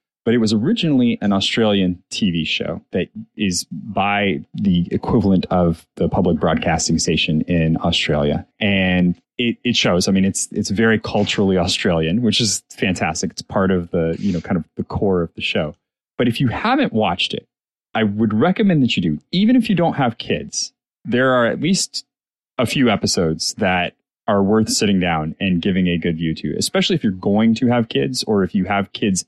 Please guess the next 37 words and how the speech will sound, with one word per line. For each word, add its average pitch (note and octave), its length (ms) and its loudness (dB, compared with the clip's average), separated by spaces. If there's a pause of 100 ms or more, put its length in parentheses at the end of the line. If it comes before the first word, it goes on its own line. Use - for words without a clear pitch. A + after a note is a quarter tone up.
(160)
in B2 160 4
your G#2+ 140 4
life F2 380 0
in G2 100 0
any F#2+ 180 4
way, G#2+ 140 4
<laughs> - 0 -
shape, - 340 -2
or B2+ 120 2
form. - 580 -2 (180)
<laughs> - 100 -6 (400)
It's A#2 300 0
worth A#2+ 220 2
sitting A2 280 2
down F#2 160 2
and F2 100 -2
watching E2+ 280 -2
some E2+ 140 -6
of D#2+ 80 -6
these E2+ 80 -6
shows. - 340 -6
So G3+ 240 2 (420)
to - 100 -2
get G#3+ 160 2
started, C3 320 2
I A#2+ 100 2
would B2 140 4
love A#2 220 2
to A#2+ 100 -2
hear A#2 120 2
from F#2+ 200 0
you G2+ 100 2
guys, E2+ 320 0
and F2+ 80 0
I'll F2+ 60 0
share G2 200 0
my, E2 220 0